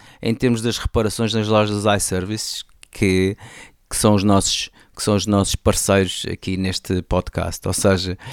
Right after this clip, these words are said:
se estiverem com dúvidas sobre reparar um equipamento, se tiverem a necessidade de reparar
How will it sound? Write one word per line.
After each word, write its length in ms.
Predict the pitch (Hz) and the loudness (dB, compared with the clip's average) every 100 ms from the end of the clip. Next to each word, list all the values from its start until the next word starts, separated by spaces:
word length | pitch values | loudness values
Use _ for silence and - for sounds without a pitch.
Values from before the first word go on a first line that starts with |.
| - - - 107 | -12 -12 -8 -6
se 960 | 101 - - - - 139 143 143 143 139 | -4 -6 -8 -6 -2 0 2 2 0 0
estiverem 840 | 123 - 135 117 139 139 135 131 | -4 -2 -4 0 2 2 2 0
com 320 | 123 - 139 135 | -4 -2 -2 0
dúvidas 600 | 131 127 113 127 123 117 | 0 -2 -2 -4 -4 -6
sobre 500 | - 131 120 123 123 | -4 -2 -2 -2 -4
reparar 560 | - - 117 113 110 | -4 0 2 4 4
um 240 | 113 113 110 | 2 0 -2
equipamento, 840 | - 110 - 104 110 110 - - | -4 -6 -6 -2 0 0 -4 -12
se 100 | - | -10
tiverem 540 | - 101 107 107 110 | -6 -2 2 2 2
a 20 | 107 | 0
necessidade 580 | 107 - 107 107 104 | -2 -2 -2 0 0
de 80 | - | -2
reparar 520 | - - 104 101 101 | -10 -2 2 2 0